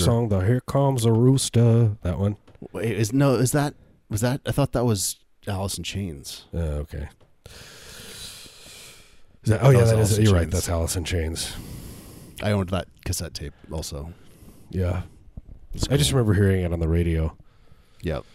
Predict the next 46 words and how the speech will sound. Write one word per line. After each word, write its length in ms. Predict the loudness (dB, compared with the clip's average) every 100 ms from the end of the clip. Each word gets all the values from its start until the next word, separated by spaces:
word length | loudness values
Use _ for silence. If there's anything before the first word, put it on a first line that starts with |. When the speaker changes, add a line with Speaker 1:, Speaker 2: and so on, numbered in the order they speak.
| _
Speaker 1:
And, 240 | -8 -6 -2
and 160 | -2
thinking, 360 | 0 0 -2 -4 -12 -20 -4
"God, 220 | 0 2
I 40 | 4
wish 220 | 2 0
this 160 | -2 -2
was 100 | 0
the 100 | 2
Red 140 | 4 2
Hot 120 | 0
Chili 260 | 0 0 2
Peppers." 560 | 0 0 0 0 -2 -2 -2 2 2 2 2
<laughs> 560 | 0 0 -2 -10 -8
And 140 | -2 2
I 120 | 4
was, 200 | 4 4
uh, 40 |
uh, 400 | 2 2 2 0 -2
tw-, 280 | -2 -2 0
twelve 240 | 0 0
feet 260 | 0 -2 2
buried 240 | 2 4
underground. 640 | 4 0 -2 -4 -4 -8 -12 -16 -20 -20 -12
Speaker 2:
I 80 | -2
wish 160 | 0
I 80 | 2
was 160 | 0 -2
dead. 320 | -4 -2 -2 -8
Speaker 1:
Just 200 | -10 -4
throw 160 | 4 4
a 20 |
bunch 200 | 4 2
of 80 | 0
hot 240 | 0 -4 0
dogs 260 | -2 0
onto 160 | -2 -2
my, 200 | -2 -2 -6
uh, 120 | -10
corpse 480 | 0 2 2 -2 -4
and 100 | -4
then 140 | -4 -4
put 160 | -4
the 80 | -4
dirt 340 | -6 2 2 4
on. 240 | 0 -4